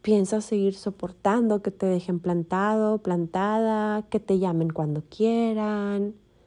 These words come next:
que pagues los platos rotos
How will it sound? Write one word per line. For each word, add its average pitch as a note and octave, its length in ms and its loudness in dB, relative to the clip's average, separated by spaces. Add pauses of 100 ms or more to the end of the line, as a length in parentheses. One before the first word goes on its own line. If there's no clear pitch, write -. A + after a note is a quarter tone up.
(2250)
que G#3 100 2
pagues F#3+ 360 2
los F3+ 160 -6
platos F3 480 -6
rotos G3 760 -2